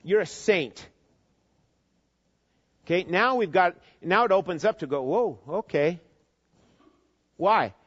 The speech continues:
Because that per-, no, not because the person is good enough, but because of what Christ accomplished, what Christ has done. You are a saint. Interesting story in, uh, Doctor Barnhouse's commentaries.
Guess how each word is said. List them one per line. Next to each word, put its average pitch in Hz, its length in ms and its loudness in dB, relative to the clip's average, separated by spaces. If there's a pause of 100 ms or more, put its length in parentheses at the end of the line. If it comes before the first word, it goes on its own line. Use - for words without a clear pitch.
(340)
Because 165 340 -2
that 185 180 -2
per-, 196 180 -6
no, 196 320 -2
not 196 300 0
because 240 340 -2
the - 80 -6
person 202 360 -4
is 151 160 -6
good 190 180 -2
enough, 139 360 -6 (280)
but 214 180 0
because 214 320 -2
of 208 80 -2
what 190 180 -2
Christ 202 400 -2
accomplished, 156 680 -8 (340)
what 165 180 -6
Christ 190 400 0 (200)
has 147 280 -4
done. 180 380 -4 (840)
You 170 200 0
are 165 100 2
a 165 80 0
saint. 165 640 -4 (1600)
Interesting 196 500 -4
story 190 480 -2
in, 156 340 -4 (360)
uh, 151 180 0
Doctor 160 460 -2 (260)
Barnhouse's 165 960 -2 (220)
commentaries. 151 1040 -2